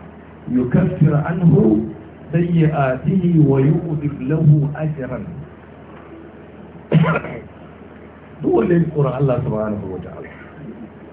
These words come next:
ya kiyaye dokokin da Allah ya tsora masa,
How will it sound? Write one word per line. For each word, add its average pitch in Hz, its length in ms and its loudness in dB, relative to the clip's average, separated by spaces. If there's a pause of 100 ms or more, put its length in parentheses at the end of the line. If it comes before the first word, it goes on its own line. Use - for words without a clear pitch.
(760)
ya 131 160 2
kiyaye 165 320 4
dokokin 165 440 2
da 156 100 2
Allah 151 200 4
ya 135 80 0
tsora 123 280 -4
masa, 101 240 -8